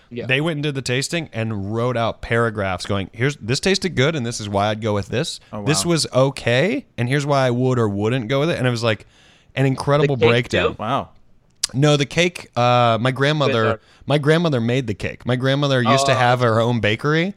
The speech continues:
Speaker 3: Whoa.
Speaker 1: Yeah.
Speaker 2: and prides herself on having made cakes at, like, her grandchildren's weddings.
Speaker 3: Oh,
Speaker 1: Yeah.
Speaker 3: nice.
Speaker 2: And so, th-, I, knowing that she would already wanna make the cake, she was just like, "What do you want it to look like?" And I was like,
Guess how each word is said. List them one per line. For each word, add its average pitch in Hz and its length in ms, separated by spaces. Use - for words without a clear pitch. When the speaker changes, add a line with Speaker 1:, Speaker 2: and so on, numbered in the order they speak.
Speaker 3:
Whoa. 110 380
Speaker 1:
Yeah. 120 160
Speaker 2:
and 139 140
prides 135 320
herself 123 380
on 107 100
having 107 380
made 104 280
cakes 104 400
at, 107 160
like, 92 260
her 101 460
grandchildren's 101 720
weddings. 117 520
Speaker 3:
Oh, 117 140
Speaker 1:
Yeah. 113 200
Speaker 3:
nice. 98 140
Speaker 2:
And 120 140
so, 104 460
th-, - 140
I, 131 100
knowing 135 440
that 110 100
she - 120
would 110 120
already 104 200
wanna 101 180
make 101 180
the 104 100
cake, 101 240
she 120 120
was 113 80
just 110 120
like, 110 100
"What 120 100
do 139 60
you 131 40
want 127 140
it 117 40
to 110 40
look 120 160
like?" 101 100
And 98 80
I 98 40
was 98 100
like, 98 140